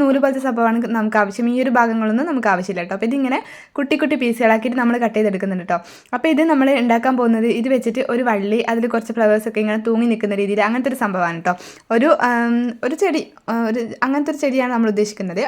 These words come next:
അപ്പോൾ അതെന്താണെന്ന് നിങ്ങൾക്ക് ഇങ്ങനെ ഫൈനൽ ലുക്ക് കാണുന്ന ടൈമിൽ മനസ്സിലാവും ട്ടോ, എങ്ങനെയാണ് ഞാൻ ഉദ്ദേശിക്കുന്നത് എന്നുള്ളത്. അപ്പോൾ ഞാനിത് ആദ്യം തന്നെ അതൊക്കെ ഫു-, മുഴുവനായിട്ടൊന്ന് പെയിൻറ്റ് ചെയ്ത് കൊടുക്കുന്നത്. അതായത് നമ്മൾ കട്ട് ചെയ്ത് വെച്ചിട്ടുണ്ടായിരുന്ന ആ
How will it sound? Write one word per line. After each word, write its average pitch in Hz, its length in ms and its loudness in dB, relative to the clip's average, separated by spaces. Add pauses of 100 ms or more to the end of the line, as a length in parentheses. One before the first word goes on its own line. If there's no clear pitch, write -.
അപ്പോൾ 240 160 -2
അതെന്താണെന്ന് 269 460 2 (380)
നിങ്ങൾക്ക് 269 280 0
ഇങ്ങനെ 262 160 0 (240)
ഫൈനൽ 254 260 0
ലുക്ക് 277 240 0
കാണുന്ന 233 240 2
ടൈമിൽ 220 260 2
മനസ്സിലാവും 190 360 -4
ട്ടോ, 196 120 -4
എങ്ങനെയാണ് 214 380 -2
ഞാൻ 226 140 2
ഉദ്ദേശിക്കുന്നത് 208 540 -2
എന്നുള്ളത്. 196 220 -4 (420)
അപ്പോൾ 392 120 2 (100)
ഞാനിത് 269 260 4 (120)
ആദ്യം 269 280 4
തന്നെ 220 160 2 (140)
അതൊക്കെ 214 440 -2 (100)
ഫു-, 185 160 -4
മുഴുവനായിട്ടൊന്ന് 208 560 -2
പെയിൻറ്റ് 247 160 2
ചെയ്ത് 220 120 2
കൊടുക്കുന്നത്. 185 320 -4
അതായത് 208 240 0
നമ്മൾ 226 140 0 (100)
കട്ട് 202 160 -4
ചെയ്ത് 220 160 2
വെച്ചിട്ടുണ്ടായിരുന്ന 190 460 -4 (420)
ആ - 20 10